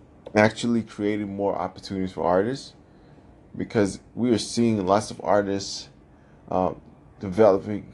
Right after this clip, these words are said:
communities of their own and actually, uh, having or creating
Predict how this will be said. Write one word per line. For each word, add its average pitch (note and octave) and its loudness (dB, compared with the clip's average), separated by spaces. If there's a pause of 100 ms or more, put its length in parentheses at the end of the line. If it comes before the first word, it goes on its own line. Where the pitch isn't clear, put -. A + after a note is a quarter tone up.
communities G#2 -2 (160)
of F2+ -4
their F2 0
own F2 0 (400)
and F#2 2
actually, F#2+ 0 (420)
uh, F2+ 4 (1500)
having G#2 2 (180)
or G2 -2
creating G2+ -2